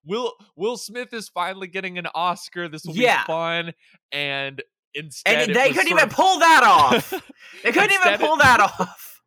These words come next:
Speaker 1: <laughs> instead
Speaker 2: And it
Speaker 1: it
Speaker 2: wasn't
Speaker 1: was
Speaker 2: even Amy
Speaker 1: color
Speaker 2: Schumer's fault.
Speaker 1: <laughs> I think there would have been no gray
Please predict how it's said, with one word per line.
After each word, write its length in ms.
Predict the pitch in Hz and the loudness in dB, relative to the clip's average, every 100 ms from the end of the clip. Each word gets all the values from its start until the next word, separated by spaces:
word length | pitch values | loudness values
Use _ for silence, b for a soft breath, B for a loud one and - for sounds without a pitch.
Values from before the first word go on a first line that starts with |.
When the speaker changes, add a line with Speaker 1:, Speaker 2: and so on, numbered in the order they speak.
| _ - | _ -16
Speaker 1:
<laughs> 240 | - 311 | -10 -6
instead 300 | - 160 311 | -6 -2 2
Speaker 2:
And 20 | |
it 60 | 320 | 4
Speaker 1:
it 40 | |
Speaker 2:
wasn't 120 | 349 - | 4 2
Speaker 1:
was 100 | 370 | 0
Speaker 2:
even 200 | 392 415 | 0 0
Amy 160 | 320 370 | 0 0
Speaker 1:
color 140 | 359 | -2
Speaker 2:
Schumer's 500 | 403 349 359 381 - | -2 -2 -2 -2 -2
fault. 580 | 294 226 180 143 - - _ _ | 0 2 2 -2 -8 -20 _ _
Speaker 1:
<laughs> 1000 | - 330 - 466 - - 370 - - - | -20 -14 -4 -4 -2 -4 -4 -6 -12 -6
I 100 | 156 | -6
think 200 | 233 214 | -6 -6
there 120 | 220 | -4
would 160 | 196 185 | -2 -4
have 100 | 147 | -2
been 280 | 165 156 147 | -4 -4 -4
no 360 | 135 131 131 | -2 0 -2
gray 600 | 120 123 110 113 110 107 | -8 -12 -8 -6 -6 -6